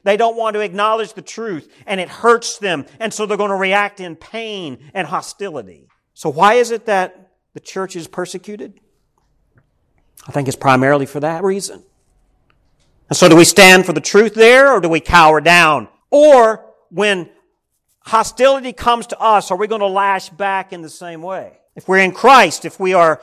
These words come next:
in the kingdom of heaven, I think we're called to a different reaction. You see, let's remember that the form of persecution that Jesus talks about here in Matthew five,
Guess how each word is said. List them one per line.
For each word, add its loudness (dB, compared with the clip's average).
in -4
the -10
kingdom -8
of -8
heaven, -2
I -20
think -12
we're -6
called 2
to -4
a -4
different -8
reaction. -4
You -6
see, 2
let's 6
remember 2
that -2
the -20
form 0
of -8
persecution -8
that 0
Jesus -14
talks 0
about 0
here -12
in -12
Matthew -8
five, -4